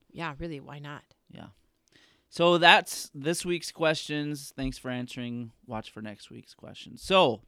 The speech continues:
Speaker 2: tonight's topics, one of the topics that we're gonna talk about, um, was, it kinda came about because of the weather.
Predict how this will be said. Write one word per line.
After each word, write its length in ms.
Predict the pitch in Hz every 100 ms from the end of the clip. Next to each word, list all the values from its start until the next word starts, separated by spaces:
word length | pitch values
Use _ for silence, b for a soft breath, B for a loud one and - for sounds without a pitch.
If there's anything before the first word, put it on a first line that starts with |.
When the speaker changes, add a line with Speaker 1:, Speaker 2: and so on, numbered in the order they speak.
| -
Speaker 2:
tonight's 380 | 160 175 180 -
topics, 680 | 160 139 156 196 - -
one 160 | - 147
of 60 | 151
the 120 | 139
topics 380 | 143 135 135 -
that 80 |
we're 220 | 127 123 120
gonna 140 | 117
talk 260 | 110 120 -
about, 340 | 113 120 120 b b b b b b b _ -
um, 500 | 131 127 127 123 123
was, 800 | 123 127 123 120 117 - - - _ _ _ _ _ _ _ _ _
it 140 | 139 -
kinda 260 | 160 226
came 240 | 254 190 180
about 420 | 139 135 139 - _
because 360 | 139 131 135 131
of 100 | 127
the 80 | 117
weather. 460 | 113 107 113 139